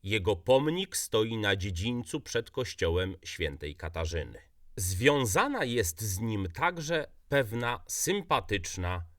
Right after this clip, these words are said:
historia. Na przełomie czwartego i piątego wieku, kiedy żył Hieronim,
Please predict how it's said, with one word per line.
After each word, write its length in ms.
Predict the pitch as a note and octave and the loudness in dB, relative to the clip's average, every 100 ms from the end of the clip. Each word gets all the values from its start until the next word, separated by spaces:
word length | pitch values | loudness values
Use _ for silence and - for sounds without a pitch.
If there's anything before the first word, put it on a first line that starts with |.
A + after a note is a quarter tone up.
| _ | _
historia. 920 | - - - - D3 D3 A2+ D#2 D2+ - - | -14 -4 0 4 8 8 8 0 -6 -10 -10
Na 280 | G2 A2 B2+ | -2 0 0
przełomie 580 | - - A#2+ A3 D4 A#3 | -2 0 2 2 -2 -4
czwartego 760 | - - B2 F#2+ F3+ B3 A3 | -4 0 0 0 -2 -2 0
i 120 | C3 F#2 | -2 -2
piątego 680 | - A#2 G#2 E3 G3+ B2 | 0 0 2 0 2 2
wieku, 680 | E2 E2+ F2 - G2 B2+ A#3 - - - | 2 0 -2 -4 -6 -6 -6 -8 -10 -2
kiedy 500 | F#2+ F2+ F#2 G2 F#2 | 0 2 2 0 2
żył 300 | B2 C3 D2+ | 2 2 -2
Hieronim, 680 | - D2+ C#2 C#2+ G2 G#3 | -6 -8 -8 -4 -2 -4